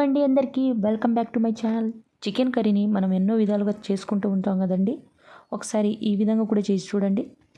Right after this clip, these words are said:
వైట్ రైస్లోకి, బగారా రైస్లోకి పర్ఫెక్ట్ కాంబినేషన్ అని చెప్పొచ్చండి. మరీ థిక్ గ్రేవీ లేకుండా, అలాగే తినగానే లేకుండా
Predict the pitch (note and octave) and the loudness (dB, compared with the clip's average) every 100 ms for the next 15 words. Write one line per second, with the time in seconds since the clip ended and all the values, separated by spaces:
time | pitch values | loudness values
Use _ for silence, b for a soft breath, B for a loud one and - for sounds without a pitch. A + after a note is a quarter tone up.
0 | _ - G3+ G3+ G3+ G3 F#3+ F#3 F#3+ F#3 | _ -2 -2 0 0 0 -2 -2 -2 -4
1 | D#3+ F#3 G3+ G3 F#3+ F#3 G3 F3+ F#3 F3+ | 0 0 0 0 -2 -2 -4 -2 -4 -4
2 | B B B B - G#3 G#3 A#3 - G3 | B B B B 0 0 2 -2 -2 0
3 | F#3+ G3 - G3+ F#3 F#3 G3+ F#3+ - F#3 | 2 0 0 -2 0 -2 -4 -4 -4 -4
4 | C#4 - _ _ _ _ _ - F#3+ A3+ | -4 -10 _ _ _ _ _ -6 -2 0
5 | B3 A#3+ F#3 F#3 G3+ G3 F#3 F#3 F3+ F3 | 0 -2 0 2 2 2 -2 -4 -4 -2
6 | F3 - G3+ G3 G3+ G#3 G3+ F3+ G3+ G3+ | -4 -4 -2 0 0 0 0 0 2 2
7 | F#3 F#3 E3 E3+ | 0 -2 -2 -2